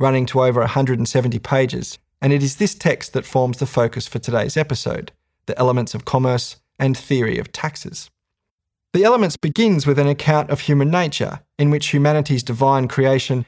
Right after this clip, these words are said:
is fully accommodated to the existence of commerce and exchange. Tucker's key move is to view humans in terms of our three capacities, to have the appetites of an animal, to have the affections of a social being,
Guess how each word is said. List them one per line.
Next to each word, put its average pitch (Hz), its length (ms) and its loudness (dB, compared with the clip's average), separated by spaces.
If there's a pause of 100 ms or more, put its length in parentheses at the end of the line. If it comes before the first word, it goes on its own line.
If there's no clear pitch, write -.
is 139 160 0
fully 170 320 2
accommodated 123 800 0
to 156 100 -2
the 151 120 0
existence 127 520 -4
of 117 160 -6
commerce 117 460 -2
and 117 160 -2
exchange. - 720 -4 (400)
Tucker's 151 360 0
key 151 240 0
move 135 520 0 (260)
is 151 120 0
to 156 120 -2
view 185 260 2
humans 147 420 0
in 127 120 0
terms 127 380 0
of 127 80 0
our 117 140 2
three 117 280 -2
capacities, - 800 -4 (360)
to 120 100 0
have 135 260 2
the 131 80 4
appetites 127 560 -2
of 120 100 -2
an 113 80 0
animal, 147 480 0 (300)
to 135 80 2
have 143 240 2
the 123 120 0
affections 131 560 -2
of 107 80 -6
a 120 40 -2
social 117 400 -2
being, 143 460 0